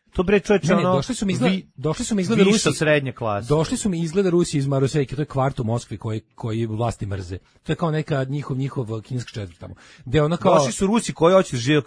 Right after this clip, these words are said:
Speaker 1: kao ostatak sveta.
Speaker 2: Tako je, došli
Speaker 1: Vrlo
Speaker 2: su,
Speaker 1: je
Speaker 2: da,
Speaker 1: jednostavno.
Speaker 2: zapadni Rusi.
Speaker 1: A je.
Speaker 2: I onda su mi, onda, onda Marosejka,
Speaker 1: Ko kad bi ti ja otišao u
Speaker 2: Marosejka,
Speaker 1: Sloveniju
Speaker 2: ja,
Speaker 1: da živim.
Speaker 2: ono, restoran u kom
Speaker 1: Ne bi rekli, ono, Slovenci za nas vidi ovo što su nekulturni.
Speaker 2: Da, da,
Speaker 1: Ti bi
Speaker 2: da,
Speaker 1: odmah
Speaker 2: da.
Speaker 1: reciklirao, sve
Speaker 2: Pa,
Speaker 1: sklonio
Speaker 2: da,
Speaker 1: bi, sve
Speaker 2: da, da.
Speaker 1: napravio i
Speaker 2: Evo,
Speaker 1: uklopio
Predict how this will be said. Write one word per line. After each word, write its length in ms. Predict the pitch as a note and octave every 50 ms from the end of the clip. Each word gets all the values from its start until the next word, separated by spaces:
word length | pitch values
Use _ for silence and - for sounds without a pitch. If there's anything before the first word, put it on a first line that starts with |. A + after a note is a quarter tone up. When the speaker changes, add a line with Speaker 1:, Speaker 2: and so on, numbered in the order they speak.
| - -
Speaker 1:
kao 160 | - - C3
ostatak 360 | A#2+ - - G2+ - G2+ -
sveta. 220 | - - F2 D2+ D2
Speaker 2:
Tako 220 | D3+ C3+ - C3 G2+
je, 60 | G#2
došli 140 | A#2+ B2 B2+
Speaker 1:
Vrlo 120 | C3+ C#3 B2+
Speaker 2:
su, 60 | A#2
Speaker 1:
je 40 | A2
Speaker 2:
da, 180 | - C3+ C#3
Speaker 1:
jednostavno. 260 | B2 A2+ E2+ - B2+ C#3
Speaker 2:
zapadni 320 | C3 C3 A#2 - G2 G2
Rusi. 280 | F2+ E2+ E2+ - - - -
Speaker 1:
A 200 | - B2 C3+ C#3 C#3
je. 260 | C3 B2 A2+ A2 G#2+
Speaker 2:
I 140 | A#2+ B2+ C#3
onda 200 | F3+ A3 G3 E3+
su 140 | - F3+
mi, 140 | E3 D#3 D#3+
onda, 180 | F#3 G3+ F3+ F3+
onda 180 | F#3+ F3+ D#3+
Marosejka, 380 | D3+ D3+ D3+ D3 C#3+ - G3 F#3
Speaker 1:
Ko 60 | -
kad 120 | - - -
bi 120 | C3 C3+
ti 140 | - G3 F#3+
ja 120 | F#3 E3+
otišao 20 | D#3
u 20 | D3+
Speaker 2:
Marosejka, 360 | D3 D3+ D3+ D#3 - A#3 C4+
Speaker 1:
Sloveniju 340 | D3+ D3 C#3+ C#3+ C#3+ C3+ -
Speaker 2:
ja, 60 | -
Speaker 1:
da 60 | A2
živim. 260 | G#2+ F#2+ - - -
Speaker 2:
ono, 80 | - -
restoran 460 | C#3 C#3+ C#3 - - D#3 D3 F3+ G3+ F#3+
u 60 | D#3+
kom 120 | B2+ D#3+
Speaker 1:
Ne 100 | F3 F3 D#3+
bi 100 | E3+ D#3+
rekli, 380 | D3+ C#3+ C3+ - D#3+ D#3 D3+
ono, 220 | C3+ B2+ C3 C3+ C3
Slovenci 500 | - - C3 B2 B2 B2 A#2+ A2 B2+ B2+
za 100 | B2+ C3
nas 180 | C3 - -
vidi 180 | C3 C3 A2 G#2+
ovo 100 | G#2 G#2+
što 140 | - - G2+
su 120 | - A2
nekulturni. 420 | G2+ G2+ - G2 F2+ - G2 F#2+
Speaker 2:
Da, 220 | F3 F#3 D#3+ A#2+ A#2
da, 80 | A#2+
Speaker 1:
Ti 120 | A#2+ F3 D#3
bi 80 | C#3+
Speaker 2:
da, 60 | D#3 D#3+
Speaker 1:
odmah 120 | D#3+ D3
Speaker 2:
da. 60 | C#3
Speaker 1:
reciklirao, 680 | B2+ C3 - - B2+ - C#3 C#3 C#3 C#3 C#3+ D3+ C#3 A#2+
sve 200 | - - C3 C3+
Speaker 2:
Pa, 80 | D3
Speaker 1:
sklonio 360 | C3+ C#3+ C#3 C3 C3 C#3 C#3 C3
Speaker 2:
da, 60 | A#2+
Speaker 1:
bi, 80 | A#2+
sve 180 | G#2 G#2+ B2+ C#3
Speaker 2:
da, 60 | C#3
da. 60 | C#3 C3+
Speaker 1:
napravio 260 | B2+ B2+ C3+ C#3+ C#3
i 100 | C3 C3
Speaker 2:
Evo, 100 | C3 C3
Speaker 1:
uklopio 420 | C3 B2+ A#2+ - C#3+ B2+ - C#3